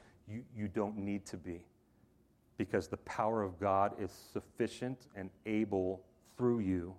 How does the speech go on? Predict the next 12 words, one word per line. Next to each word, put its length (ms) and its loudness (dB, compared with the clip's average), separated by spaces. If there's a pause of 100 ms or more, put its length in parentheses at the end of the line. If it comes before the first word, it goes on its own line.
(720)
to 100 2
accomplish 500 -2
all 140 0
things 480 -14 (480)
that 80 -4
he 140 -4
desires 600 -10 (720)
with 140 -6
the 80 2
gospel 460 0
of 120 -8
Christ. 520 -4